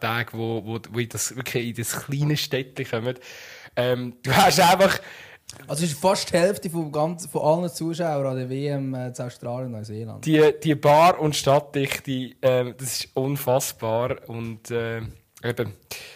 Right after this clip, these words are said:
Speaker 1: äh, es ist, es geht einem fast vergessen so, wenn man einfach sonst amigs, äh, äh, ja, äh, zwischen diesen fünf Jahren irgendwann mal am Abend in Baden unterwegs ist, dass, dass, dass die Stadt auch anders kann, weil sonst ist sie sehr, sehr ruhig eigentlich und, äh, nein,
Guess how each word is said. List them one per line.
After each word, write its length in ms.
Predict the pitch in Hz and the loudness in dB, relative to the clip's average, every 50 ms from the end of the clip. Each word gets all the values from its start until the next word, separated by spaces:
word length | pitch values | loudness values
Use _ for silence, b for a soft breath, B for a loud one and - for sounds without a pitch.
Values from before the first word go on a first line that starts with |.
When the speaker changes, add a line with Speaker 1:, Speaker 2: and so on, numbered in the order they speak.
| B B B | B B B
Speaker 1:
äh, 380 | 113 117 113 110 110 110 95 | -4 -2 0 0 -2 -2 -6
es 140 | 85 110 - | -8 -8 -10
ist, 500 | 131 117 - - - - - - - - _ - 120 | -8 -6 -6 -6 -6 -8 -8 -10 -12 -14 _ -10 -8
es 240 | 127 117 - - - | -8 -6 -6 -2 4
geht 180 | - 170 175 | 6 6 8
einem 180 | 208 190 175 160 | 8 6 6 6
fast 220 | 135 165 190 - | 6 6 4 4
vergessen 500 | - 190 151 - 135 165 - - - 208 | 4 2 2 4 4 2 2 2 -2 0
so, 320 | 185 - 185 180 180 180 160 | 2 6 6 8 8 8 6
wenn 120 | 160 151 147 | 6 4 6
man 100 | 147 151 | 6 4
einfach 180 | 147 139 127 | 4 4 2
sonst 280 | - - 151 156 - - | -4 -4 -4 0 2 2
amigs, 360 | 143 143 147 143 147 - - | 2 2 0 -2 -4 -2 0
äh, 300 | 147 131 131 131 131 131 131 B B B B B B B B | 4 6 8 8 6 6 4 B B B B B B B B
äh, 520 | - 120 123 123 120 110 - - - - 117 | 0 2 4 4 4 2 0 -2 -10 -6 -2
ja, 300 | 113 120 127 139 139 131 - - - | 2 4 6 4 4 2 -4 -14 -6
äh, 200 | - 120 123 123 120 | -2 0 0 0 0
zwischen 320 | - 139 156 151 - 143 | 0 0 2 2 2 2
diesen 220 | - 147 147 147 | 2 2 2 2
fünf 340 | 135 - 151 147 151 143 147 | 4 6 6 6 6 4 4
Jahren 220 | 147 139 139 147 147 147 | 6 8 8 8 6 4
irgendwann 380 | 143 143 139 131 139 143 143 | 0 0 0 2 2 2 2
mal 140 | 143 139 135 | 4 4 4
am 120 | 131 127 123 | 4 4 6
Abend 280 | 127 139 139 143 131 | 6 6 6 4 0
in 160 | 135 135 123 | -2 0 2
Baden 280 | 113 127 135 143 151 143 | 4 4 6 6 4 4
unterwegs 520 | 139 135 127 123 127 135 143 - - - | 2 2 2 2 2 2 2 2 -2 -4
ist, 220 | - 143 135 - - | -4 -2 -4 -2 -2
dass, 220 | 135 123 - - B B B B B B B B - | -4 -4 -4 -8 B B B B B B B B -2
dass, 180 | 156 143 - | 0 0 0
dass 180 | - 151 143 - | 0 -2 -2 0
die 120 | - 151 | -2 -2
Stadt 320 | 143 - 156 160 165 - 160 | 2 6 6 6 6 6 6
auch 160 | 156 - - | 6 6 6
anders 300 | 139 156 175 180 190 - | 6 4 6 4 4 4
kann, 200 | - 147 147 151 | 6 6 6 6
weil 120 | 151 143 131 | 6 4 4
sonst 160 | 147 139 135 | 2 0 0
ist 160 | 135 123 - | -2 -6 -8
sie 80 | 127 117 | -10 -8
sehr, 220 | - 123 123 123 | -6 -2 -2 -2
sehr 160 | 117 123 123 117 | -2 -2 -4 -2
ruhig 300 | 120 120 127 131 123 123 | -2 -4 -4 -2 0 0
eigentlich 440 | 113 117 117 117 110 117 113 - - | 0 0 -2 -4 -6 -6 -6 -6 -10
und, 240 | 95 104 104 98 104 | -12 -14 -12 -10 -10
äh, 200 | 101 95 - - | -10 -10 -10 -10
nein, 220 | 110 110 113 107 | -8 -6 -6 -6